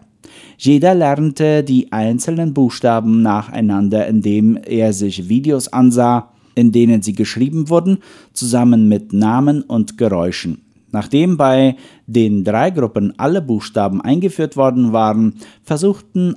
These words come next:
alle Teilnehmer, diese sich anschließend auf unterschiedliche Weise einzuprägen. Die Videogruppe bekam einen Buchstaben auf dem Bildschirm zu sehen und musste sagen, ob es derselbe Buchstabe war, den sie gerade gesehen hatten.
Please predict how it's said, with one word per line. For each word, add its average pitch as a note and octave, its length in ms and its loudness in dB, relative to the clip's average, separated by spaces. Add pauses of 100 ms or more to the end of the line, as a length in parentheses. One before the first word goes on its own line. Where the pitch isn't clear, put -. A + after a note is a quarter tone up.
alle F#3 300 -4
Teilnehmer, A2 520 0
diese D3 320 -4
sich B2 360 -6 (180)
anschließend G2 680 -6
auf F2 260 -8
unterschiedliche A2+ 760 -4
Weise F2+ 360 -6
einzuprägen. G2 800 -4
Die E2+ 180 -12
Videogruppe D3 680 0 (320)
bekam A#2 400 -2
einen G#2 260 -2
Buchstaben A#2+ 580 -2
auf F#2+ 360 -6
dem F#2+ 240 -4
Bildschirm G#2+ 580 -2
zu A2 140 -4
sehen A2+ 320 0
und D3 240 -4
musste D#3+ 320 -4
sagen, D3+ 420 -2 (320)
ob E3 180 -6
es F#3+ 140 -8
derselbe B2+ 460 -2
Buchstabe D#3 600 -6
war, D#3 220 -2
den C#3+ 300 -4
sie F3 180 -6
gerade C#3 460 -4
gesehen D#3+ 500 -2
hatten. - 440 -8